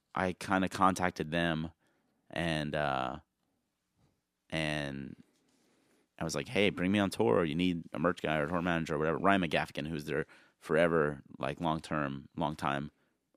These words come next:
uh, tour manager, uh, I was their merch guy, um, and they brought me out. And the first tour I did was with Elliot and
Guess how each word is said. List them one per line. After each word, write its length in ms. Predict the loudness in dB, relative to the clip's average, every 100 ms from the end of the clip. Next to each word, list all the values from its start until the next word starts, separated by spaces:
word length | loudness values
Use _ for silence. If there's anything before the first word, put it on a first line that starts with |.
| -4
uh, 220 | -4 -4
tour 200 | 2 4
manager, 520 | 4 2 0 -2 -4 -8 _ _ _ _ _ _ _ _ _ -4
uh, 200 | -2 -2 -6 -12 -16 _ _ _ _ _ _ _ 2
I 120 | 6
was 120 | 6
their 100 | 4
merch 260 | 2 0 -4
guy, 260 | -8 -8 -14 _ -4
um, 460 | -2 -2 -6 -12 -18 _ -20 _ _
and 640 | -8 -6 -6 -6 -6 -8 -12 -18 -18 -10
they 160 | -2 6
brought 200 | 10 10
me 100 | 10
out. 200 | 8 6
And 60 |
the 40 | 2
first 260 | 4 4 6
tour 180 | 8
I 60 | 8
did 340 | 8 4 4 -2 _ _ _ -10
was 140 | -2
with 200 | 0 0 0
Elliot 440 | 4 6 6 4 0 -4
and 500 | -2 -2 -4 -6